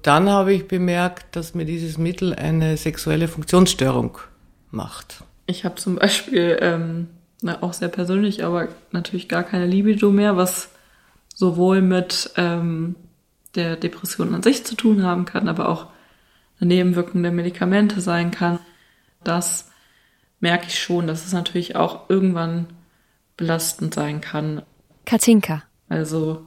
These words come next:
Speaker 2: in meinem Fall ist irgendwie die Kommunikation darüber sehr gut,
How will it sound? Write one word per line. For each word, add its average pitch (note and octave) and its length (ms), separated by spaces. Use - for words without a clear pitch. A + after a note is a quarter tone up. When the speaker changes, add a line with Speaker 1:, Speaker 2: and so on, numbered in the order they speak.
Speaker 2:
in E3+ 80
meinem F3+ 180
Fall F3 240
ist F3 160
irgendwie E3+ 680
die - 40
Kommunikation F3+ 760
darüber G3 360
sehr F#3 180
gut, G3 460